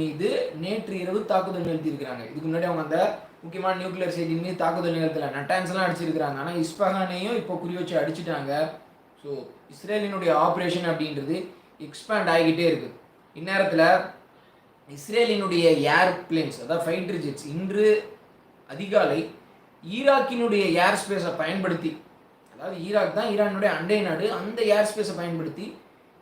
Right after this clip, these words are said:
ஈரானை பார்டர் ஏரியாவிலிருந்து அடிச்சிட்டு இருக்கிறாங்க. அப்போ இஸ்ரேலுக்கு எந்த விதமான தடையும் இல்லை.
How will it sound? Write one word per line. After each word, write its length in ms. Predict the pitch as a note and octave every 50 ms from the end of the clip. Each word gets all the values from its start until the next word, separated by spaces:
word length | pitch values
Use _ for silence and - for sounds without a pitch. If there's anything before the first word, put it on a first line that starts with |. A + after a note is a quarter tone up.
| _ -
ஈரானை 380 | F#3+ B3+ C#4+ D4 C4+ C4 A#3+ G3+ F#3
பார்டர் 360 | F3 G#3 A#3+ - C4+ B3+ B3
ஏரியாவிலிருந்து 480 | A#3 G#3 G#3 G3 F#3+ F#3 G#3+ A#3 A#3 G#3
அடிச்சிட்டு 320 | F3 E3 - G3+ F3 D#3+ E3
இருக்கிறாங்க. 320 | D#3+ D3+ C#3+ C3+ A#2+ A2+ G#2+ - - - _ _ _ - C3
அப்போ 140 | - - F3+ D#3+ D#3
இஸ்ரேலுக்கு 460 | D#3+ - A#3 A#3+ A#3+ A#3+ B3 A#3 G#3 F#3 F3+ F#3
எந்த 200 | G3+ A#3 A#3+ C4 B3+ B3
விதமான 280 | A#3 A#3 A3 A3 G#3 G3+ - -
தடையும் 400 | E3 F3 G#3 G#3+ A3+ A3 G#3+ G3+ F#3
இல்லை. 180 | F3 D#3+ C3+